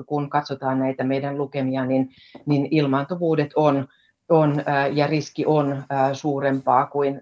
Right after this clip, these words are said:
näillä kahdeksankymmentävuotiailla. Eli, eli siinä mielessä se olisi hyvä, että ne, ne saataisiin ne neljännet annokset ja valmista-, valmistauduttaisiin myöskin sitten siihen tilanteeseen, että jos on niin huono tuuri, että B A vitonen lähtee laukalle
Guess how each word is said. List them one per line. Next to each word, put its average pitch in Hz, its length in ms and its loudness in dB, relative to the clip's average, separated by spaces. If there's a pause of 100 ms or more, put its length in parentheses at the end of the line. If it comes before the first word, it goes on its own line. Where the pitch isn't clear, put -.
(140)
näillä 139 300 -4
kahdeksankymmentävuotiailla. 139 1200 -8
Eli, 139 300 -8
eli 143 180 -8
siinä 147 300 -6
mielessä 135 460 -8 (320)
se 160 100 -4
olisi 147 220 -4
hyvä, 156 260 2
että 143 200 -6
ne, 139 280 -6
ne 147 120 -6
saataisiin 139 580 0
ne 139 60 2
neljännet 135 360 -2
annokset 135 440 -6
ja 160 120 -2 (380)
valmista-, 165 640 0
valmistauduttaisiin 151 920 0
myöskin 151 260 -4
sitten 147 280 -6
siihen 143 320 -4
tilanteeseen, 139 600 -6
että 170 120 -2
jos 180 280 0
on 135 180 -4
niin 131 260 -4
huono 131 280 0
tuuri, 123 400 -4
että 135 260 -4
B 127 60 -8 (220)
A 139 180 0
vitonen 135 440 -6
lähtee 131 380 -2
laukalle 131 600 -2